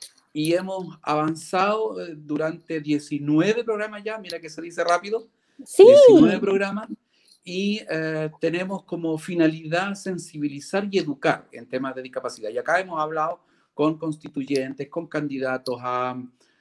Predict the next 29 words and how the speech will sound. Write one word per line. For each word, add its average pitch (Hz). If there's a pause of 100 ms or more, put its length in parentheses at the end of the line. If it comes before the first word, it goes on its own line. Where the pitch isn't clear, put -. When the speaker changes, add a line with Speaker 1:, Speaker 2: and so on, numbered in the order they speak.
Speaker 1:
a 113
concejal, 131
con 147
gente 143
que 123
trabaja 123
en 123
el 120
mundo 123
de 113
la 117
inclusión 117
laboral. 120 (280)
Hemos 175
tenido 175
un 170
amplio, 175
un 147
amplio 151
recorrido. 135 (380)
Cuando 123
llegue, 156 (360)
Bea, -
Speaker 2:
Yo 381
llegué, 392
yo 302
llegué. 359
Speaker 1:
Ah, -
llegaste. 208